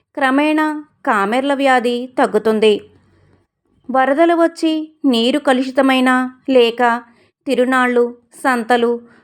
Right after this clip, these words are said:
పుష్కరాలు ఇలాంటి సందర్భాల్లోనూ నీరు కలుషితమై త్రాగడానికి కూడా పనికిరాని సందర్భంలో అలాంటి కలుషితమైన నీటినే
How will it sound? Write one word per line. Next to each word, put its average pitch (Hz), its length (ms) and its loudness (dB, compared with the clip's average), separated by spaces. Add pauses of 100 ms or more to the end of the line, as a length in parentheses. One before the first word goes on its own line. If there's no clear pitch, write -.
(140)
పుష్కరాలు 285 640 2 (380)
ఇలాంటి 240 360 -2 (100)
సందర్భాల్లోనూ 254 880 -2 (460)
నీరు 262 420 0 (340)
కలుషితమై 254 600 -2 (500)
త్రాగడానికి 311 720 -2 (100)
కూడా 294 200 -2 (380)
పనికిరాని 247 600 -2
సందర్భంలో 240 640 0 (580)
అలాంటి 247 440 0 (460)
కలుషితమైన 311 680 -2 (140)
నీటినే 285 420 0